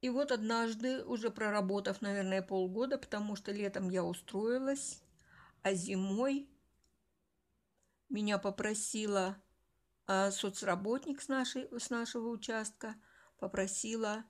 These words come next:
поработать за нее две недели, так как она брала отпуск. Ну, мы так и делали, друг друга заменяли, потому что бабушки некоторые были одинокие, у них,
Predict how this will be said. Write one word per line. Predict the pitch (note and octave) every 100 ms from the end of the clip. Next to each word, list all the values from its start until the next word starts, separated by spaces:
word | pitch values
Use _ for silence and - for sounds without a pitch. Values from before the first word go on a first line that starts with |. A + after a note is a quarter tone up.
| _ _ _ _ _ _ _ _ _ _ _ _ -
поработать | F#3+ F#3+ F#3+ A#3 G3+ F3+
за | G3+
нее | G3+ G3 F#3+
две | E3+ G3
недели, | F#3+ F#3 F#3 A3 B3 A#3+ A#3+ B3 _ _
так | - F#3+
как | F#3 F#3
она | F#3+ G3+
брала | G3+ G3 F#3 G3+
отпуск. | G3 G3 G3 F#3 -
Ну, | G#3+
мы | G#3 G#3
так | G#3+ G#3
и | F#3+ F#3+ F3+ F3+
делали, | F3+ F#3+ F#3 F#3
друг | F#3 F#3+ F#3+
друга | G3+ F3+
заменяли, | F#3 F#3 G3 A#3 C4+
потому | B3+ - G3
что | G3 F#3+
бабушки | F3+ G3+ F#3+ - G3
некоторые | G3 G3 F#3 F3+ F3+
были | F3+ F3
одинокие, | F3 F3 F#3+ A#3 B3+ A#3+ G3+
у | G3
них, | F#3+ F#3+